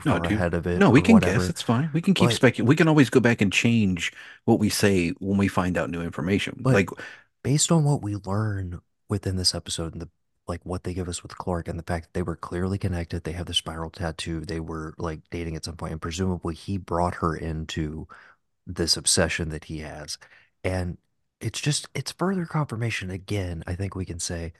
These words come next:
Speaker 2: that it's, if you wanna p-, play with the idea of whatever, it's, it's walking the line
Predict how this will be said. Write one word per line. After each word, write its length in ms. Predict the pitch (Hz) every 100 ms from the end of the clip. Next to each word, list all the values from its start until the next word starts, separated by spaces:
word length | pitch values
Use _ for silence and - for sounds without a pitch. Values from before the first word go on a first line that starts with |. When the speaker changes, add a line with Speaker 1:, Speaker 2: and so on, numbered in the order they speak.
| - -
Speaker 2:
that 140 | 95 117
it's, 240 | - - - _ _ _ _ _ _ _ _ _ _ _ _ _
if 160 | - -
you 60 | 160
wanna 200 | 180 170
p-, 140 | - - -
play 240 | - 113 110
with 120 | 98
the 100 | 98
idea 240 | 95 101
of 120 | 80 -
whatever, 400 | 98 98 82 78 -
it's, 240 | 101 -
it's 240 | - 95 -
walking 480 | 90 92 - 92 85
the 100 | 80
line 560 | 82 82 85 87 87